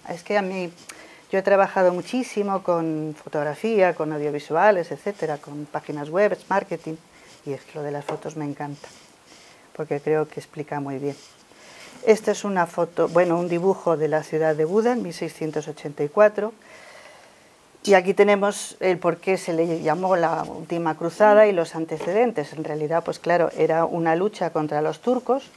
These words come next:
Bueno, pues antes se había ido a Jerusalén, pues ahora se luchaba contra los turcos, que están en, en Europa desde la conquista de Constantinopla, sitian Viena,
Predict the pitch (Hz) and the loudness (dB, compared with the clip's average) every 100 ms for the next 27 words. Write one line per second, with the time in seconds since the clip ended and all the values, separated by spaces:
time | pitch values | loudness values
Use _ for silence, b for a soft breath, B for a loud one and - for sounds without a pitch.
0 | - 147 160 160 - 156 151 160 156 156 | -14 -14 -12 -16 -12 -8 -6 -4 -2 -2
1 | 151 156 160 165 196 208 233 - 143 151 | -2 -6 -8 -6 -6 -6 -8 -12 -12 -12
2 | - 151 - 170 - 185 175 175 156 160 | -8 -6 -6 -10 -2 0 0 -2 -4 -4
3 | - 240 247 214 220 - B B B B | -4 -4 0 0 0 -6 B B B B
4 | B - 233 240 233 - - - - 220 | B 2 6 8 6 -6 -20 -2 0 4
5 | - 220 233 240 - 190 190 185 175 180 | 6 6 4 -4 -6 -2 -2 -2 -4 -2
6 | 202 208 226 247 240 233 240 - 196 185 | 0 4 6 8 6 4 2 -6 -2 0
7 | 180 170 180 175 175 175 185 - 180 175 | 0 2 2 2 -2 -6 -6 -2 -2 0
8 | 175 170 190 196 226 254 254 247 254 262 | -4 -2 -4 0 4 4 6 6 4 2
9 | _ _ _ _ _ _ B B B B | _ _ _ _ _ _ B B B B
10 | B B - - 226 208 190 190 190 247 | B B -20 -2 0 4 2 2 6 6
11 | 247 247 269 | 8 6 4